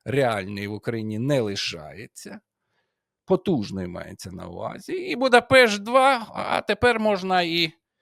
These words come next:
е, що? Ну, можна принизити Україну, можна,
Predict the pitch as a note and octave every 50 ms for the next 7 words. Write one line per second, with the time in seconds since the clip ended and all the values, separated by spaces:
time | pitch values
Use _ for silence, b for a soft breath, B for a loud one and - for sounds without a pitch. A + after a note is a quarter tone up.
0 | _ _ _ _ _ _ - - C3+ C#3 C#3 C3+ - - - - - - - C3+
1 | B2 A#2 A2 G#2+ C3 F3+ - A4 G#4 G4 D4+ E4+ F#4+ - - - A3+ - - -
2 | B2+ A2 G#2+ B2+ D3+ E3+ D3 B2+ - B2 A2+ - A#2 A#2+ A#2 A#2 A2 G2+ G#2 F#2+
3 | F2+ - F#2 F#2+ G2